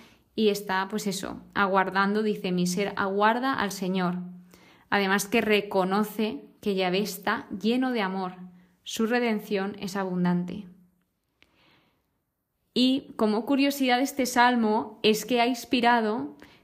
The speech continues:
composiciones musicales como el Requiem de Mozart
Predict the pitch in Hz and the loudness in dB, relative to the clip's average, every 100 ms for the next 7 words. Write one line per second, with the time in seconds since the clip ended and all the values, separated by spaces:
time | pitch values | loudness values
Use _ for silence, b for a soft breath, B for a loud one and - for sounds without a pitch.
0 | B - 220 214 214 214 208 220 233 240 | B 0 2 4 4 2 2 0 2 0
1 | 233 226 214 214 208 269 - - 220 220 | 0 2 4 4 4 0 -2 4 4 6
2 | 254 - 220 202 202 202 196 214 220 233 | 2 2 2 4 4 4 4 4 4 4
3 | 220 208 196 208 208 196 185 202 - | 2 2 4 4 4 0 0 -4 -16